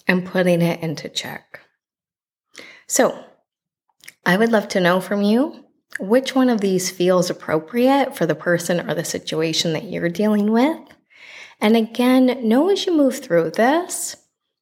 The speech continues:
it is such a work in progress. Often, the moment goes by, we maybe stay quiet when we wish we had spoken up, or we spoke up and then we were like,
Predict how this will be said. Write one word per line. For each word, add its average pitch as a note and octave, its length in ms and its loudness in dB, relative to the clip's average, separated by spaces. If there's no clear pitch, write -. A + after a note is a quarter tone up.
it A#3 140 0
is D#4+ 180 2
such - 440 -4
a G3+ 60 4
work F3+ 300 -2
in D3+ 140 0
progress. - 800 -4
Often, E4+ 680 0
the F#3+ 100 -2
moment G#3+ 400 0
goes F#3 240 2
by, A3+ 640 2
we F3 140 0
maybe E3+ 260 0
stay D#3 280 -6
quiet A#3+ 640 0
when E3 140 -2
we D3+ 120 0
wish D3+ 240 -4
we D#3 80 -10
had D3 220 -6
spoken D3 480 -6
up, B3 500 0
or G#3 240 0
we F#3 140 0
spoke - 420 -6
up B3 240 2
and F3+ 100 -4
then D#3+ 100 -4
we D#3+ 80 -4
were F#3 100 -6
like, F3 260 -4